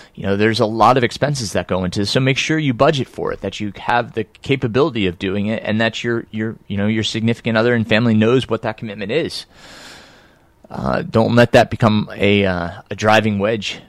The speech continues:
between you and your family, that, you know, you're, you're spending all this money, 'cause they'll, they'll know up front, this is what I expect to do, and this is what it's gonna cost. Then get some training advice.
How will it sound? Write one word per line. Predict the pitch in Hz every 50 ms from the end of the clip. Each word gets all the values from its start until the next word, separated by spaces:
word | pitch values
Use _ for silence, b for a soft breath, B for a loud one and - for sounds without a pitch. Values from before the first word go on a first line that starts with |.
| _ -
between | - - - 120 107 104 104
you | 107 107
and | 104 104
your | 98 92
family, | - 104 104 104 85 90 90 - - _ _ _ - - - -
that, | 87 90 87 - -
you | 95 92 85
know, | 82
you're, | 85 85 90 95 92 92 92 82 - -
you're | - 85 87 85 82 - -
spending | - - - - 98 101 98 95
all | 92 95
this | 92 95 92 -
money, | - 92 117 117 92 92 - _ _ _ _ _ _ _ -
'cause | - 98 90 - - - - -
they'll, | 95 92 104 107 110 - -
they'll | 101 110 123 131
know | 127 120 117 113
up | 107 - -
front, | - 147 160 139 113 - -
this | 104 101 107
is | 107 101 98 98
what | 92 101 95
I | 95 98
expect | 101 - - - 98 95 -
to | -
do, | 90 95 113 135 139
and | - 107 107
this | 107 - -
is | 101 98
what | 101 98 95
it's | - -
gonna | - 98 95
cost. | - - - - - - - - - _ B B B B B B B B B B B B B B B B B B B B B B _ _ _ _ _ _ - - - - _ _ _ _ _ _ _ _ _ _ _ _ _ _ _ _ b b b b b b b b b b b b b b _ _ _ _ _ _ -
Then | - - 170 190
get | 156 175 - - -
some | - 156 151
training | - - 127 120 131 127 110 98
advice. | 87 - 92 82 80 - - - -